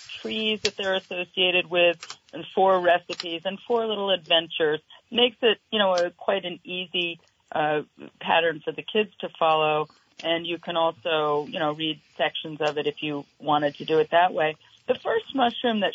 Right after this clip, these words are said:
shows up in Vermont in the springtime is the morel, and that's a very mighty mushroom. It's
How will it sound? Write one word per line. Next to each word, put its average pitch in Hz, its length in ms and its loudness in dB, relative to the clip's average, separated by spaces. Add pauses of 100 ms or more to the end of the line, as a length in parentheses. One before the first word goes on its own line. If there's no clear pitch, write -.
shows 202 240 -2
up 190 180 2
in 165 140 -14
Vermont 170 460 -2
in 170 120 -8
the 156 100 -6
springtime 180 600 0
is 175 340 -2
the 190 80 2
morel, 147 680 4 (440)
and 165 260 4
that's 190 200 0
a 214 100 -2
very 185 400 -2
mighty 180 400 -2
mushroom. 160 760 -4
It's 156 240 0